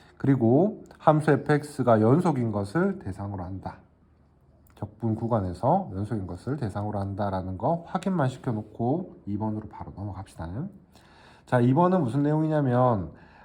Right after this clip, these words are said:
아이엑스랑 제이엑스가 있는데, 아이엑스보다 제이엑스가 더 크면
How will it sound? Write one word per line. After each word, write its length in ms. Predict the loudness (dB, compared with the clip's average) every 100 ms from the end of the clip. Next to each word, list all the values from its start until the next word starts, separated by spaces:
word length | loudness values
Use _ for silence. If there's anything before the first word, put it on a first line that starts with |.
| 2
아이엑스랑 720 | 4 4 2 -2 0 0 0
제이엑스가 540 | 0 0 0 -4 -4
있는데, 440 | -2 -2 0 0 0
아이엑스보다 540 | 2 0 -2 -4 -4
제이엑스가 480 | -4 -2 -4 -4 -6
더 160 | -6 -8
크면 640 | -2 2 2 2 0 -4